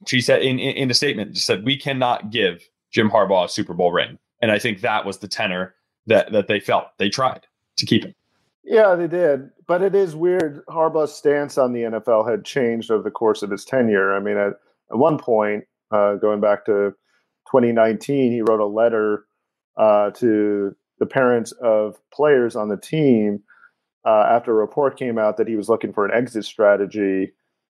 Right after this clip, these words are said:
Speaker 2: to go to the N F L. he called it total crap and said that he was not interested in doing that, and that it was the, it was the, you know, the work of his, his enemies and
Speaker 1: Yeah.
Speaker 2: rivals and such.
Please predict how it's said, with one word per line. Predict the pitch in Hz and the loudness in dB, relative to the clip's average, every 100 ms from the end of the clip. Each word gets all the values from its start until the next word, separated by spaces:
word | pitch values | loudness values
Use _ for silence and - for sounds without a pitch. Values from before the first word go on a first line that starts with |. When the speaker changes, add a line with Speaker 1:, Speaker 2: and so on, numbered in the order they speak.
| - | 2
Speaker 2:
to | |
go | 117 | 4
to | 104 | 4
the | 104 | 0
N | 98 | -4
F | - | -2
L. | 131 117 104 98 - _ _ - | 2 2 2 -2 -12 _ _ -6
he | 113 | 0
called | 123 110 | 4 4
it | 101 98 _ | 2 -4 _
total | 123 107 | -2 -2
crap | 95 - 139 131 123 - _ _ _ _ - | -4 -6 -2 0 0 -2 _ _ _ _ -2
and | 107 104 | 0 0
said | - 110 104 | 0 0 0
that | 104 | -2
he | 117 | -2
was | 104 123 | -4 0
not | 110 107 | 2 2
interested | 113 117 110 113 | -2 -4 -4 0
in | 107 107 | 0 0
doing | 110 107 | -2 0
that, | 107 104 104 | 2 2 0
and | 101 | -2
that | 98 | -4
it | 98 | -4
was | 98 - | -4 -4
the, | 101 95 92 92 _ _ _ 110 | -2 -2 -2 -6 _ _ _ -4
it | 104 | 0
was | 107 98 | 2 0
the, | 101 98 92 92 - _ _ _ _ | 0 2 2 0 -6 _ _ _ _
you | - 101 | 0 2
know, | 92 | 2
the | 98 | 2
work | 113 110 110 | 0 -2 0
of | 107 90 | -2 0
his, | 113 101 - - _ - | -2 -2 -8 -16 _ -4
his | 127 113 | 0 2
enemies | 117 117 113 113 113 107 | 2 2 -2 0 -2 0
and | 113 101 | -2 -2
Speaker 1:
Yeah. | |
Speaker 2:
rivals | 107 107 107 110 110 107 | 0 2 2 0 -2 -4
and | 107 107 | -12 2
such. | 117 98 - | 4 4 0